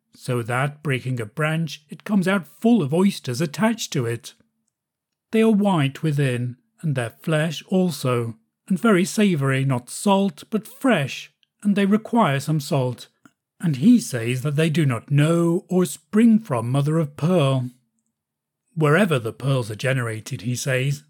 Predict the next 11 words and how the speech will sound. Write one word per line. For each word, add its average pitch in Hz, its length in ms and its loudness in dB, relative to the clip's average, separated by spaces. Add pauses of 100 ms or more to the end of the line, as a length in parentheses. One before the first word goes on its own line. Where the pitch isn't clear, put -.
they 170 120 -2
are 175 100 2
extremely 180 680 0
fine, 135 560 -2 (260)
and 160 120 -2
they 160 120 -2
pierce 220 500 0
them 110 300 -8
as 120 140 -6
in 143 140 2
Venice. 143 580 -2